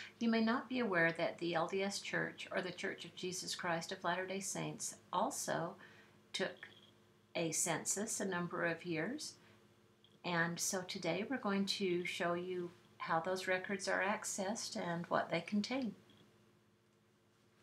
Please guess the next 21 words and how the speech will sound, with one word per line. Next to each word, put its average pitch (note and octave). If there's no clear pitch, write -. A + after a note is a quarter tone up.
When F#3+
did A#3
they A#3
do A3
a A3
census? A3
The G#3
first C4
reference G3
is F3+
in F#3
the F3+
winter G3+
of F3+
eighteen F#3+
fifty-two, F#3
when F3+
we G3
had F#3+
the F3
Utah F#3